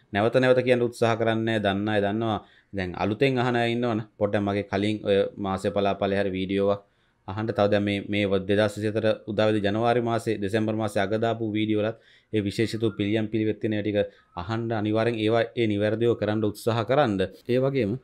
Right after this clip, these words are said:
මේ වසරේ සුවිශේෂී වූ ග්‍රහ මාරුවක්, කියන්නේ මේ වසරේ එන ප්‍රබලතම ග්‍රහ මාරුවක් සිද්ධ වෙනවා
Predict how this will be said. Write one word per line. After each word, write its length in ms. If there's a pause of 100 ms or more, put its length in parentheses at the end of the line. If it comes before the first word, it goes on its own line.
(260)
මේ 180
වසරේ 480
සුවිශේෂී 760
වූ 200
ග්‍රහ 260
මාරුවක්, 440
කියන්නේ 200
මේ 180
වසරේ 300
එන 120
ප්‍රබලතම 600
ග්‍රහ 240
මාරුවක් 400
සිද්ධ 240
වෙනවා 340